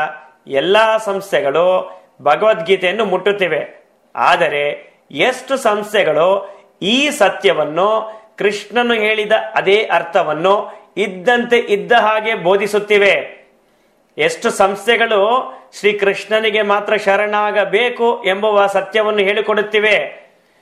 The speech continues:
ನೀವೇ ಯೋಚಿಸಿ ನೋಡಿ. ಮಾತೆತ್ತಿದರೆ ಭಗವದ್ಗೀತೆ, ಎಲ್ಲೇ ನೋಡಿದರೂ ಭಗವದ್ಗೀತೆ, ಎಲ್ಲ ಕೋರ್ಟುಗಳಲ್ಲಿ ಭಗವದ್ಗೀತೆ, ಸಿವಿಲ್ ಕೋರ್ಟ್, ಹೈಕೋರ್ಟ್, ಸುಪ್ರೀಂ ಕೋರ್ಟ್, ಎಲ್ಲೇ ನೋಡಿ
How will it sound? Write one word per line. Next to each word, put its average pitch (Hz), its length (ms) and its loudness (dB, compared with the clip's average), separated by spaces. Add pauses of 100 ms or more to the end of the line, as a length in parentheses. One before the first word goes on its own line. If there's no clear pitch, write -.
(340)
ನೀವೇ 190 320 2
ಯೋಚಿಸಿ 202 420 0
ನೋಡಿ. 202 300 2 (1700)
ಮಾತೆತ್ತಿದರೆ 190 1120 0 (240)
ಭಗವದ್ಗೀತೆ, 180 1000 0 (340)
ಎಲ್ಲೇ 151 440 0
ನೋಡಿದರೂ 185 440 0
ಭಗವದ್ಗೀತೆ, 180 1000 0 (340)
ಎಲ್ಲ 165 380 2
ಕೋರ್ಟುಗಳಲ್ಲಿ 196 800 0
ಭಗವದ್ಗೀತೆ, 196 880 0 (260)
ಸಿವಿಲ್ 196 460 -2
ಕೋರ್ಟ್, 196 480 0
ಹೈಕೋರ್ಟ್, 196 440 0
ಸುಪ್ರೀಂ 220 440 -4
ಕೋರ್ಟ್, - 440 -4
ಎಲ್ಲೇ 214 320 0
ನೋಡಿ 202 500 -2